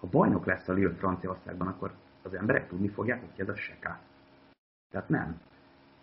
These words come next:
Mert, mert, mert egyébként egy, egy kiváló portugál játékos, de valóban sokan vannak még fölötte.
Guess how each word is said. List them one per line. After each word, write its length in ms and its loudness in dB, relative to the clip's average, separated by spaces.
Mert, 300 8
mert, 320 6
mert 220 6
egyébként 580 4
egy, 240 -2
egy 160 2
kiváló 500 8
portugál 420 6
játékos, 480 0
de 320 2
valóban 580 4
sokan 400 0
vannak 320 2
még 200 0
fölötte. 420 -10